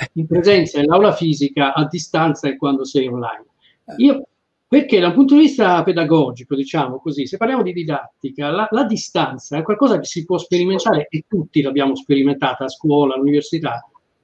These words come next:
sia nell'aula fisica che online. Cioè la distanza educativa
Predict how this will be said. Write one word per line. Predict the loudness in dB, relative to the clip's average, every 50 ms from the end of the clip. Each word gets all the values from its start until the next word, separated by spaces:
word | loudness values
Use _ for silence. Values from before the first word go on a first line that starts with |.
| _ _ _ _
sia | _ -14 0 4 4 6 6
nell'aula | 8 6 6 8 6 6 4 4
fisica | 2 -2 -2 -2 -2 -4 -4 -4 -2 -4 -4 -4 -8 -12 _ _ _
che | _ _ 0 0 0 -2 -4 -6 -2
online. | -2 0 2 2 2 2 0 -2 -4 -8 -6
Cioè | -4 -2 0
la | 2 2 2
distanza | 0 -2 -4 -4 -2 -2 -2 -2 -2 -4 -8 -4 -4
educativa | -2 -2 -2 -2 -4 -4 -4 -4 -6 -6 -6 -10 -12 -12 -12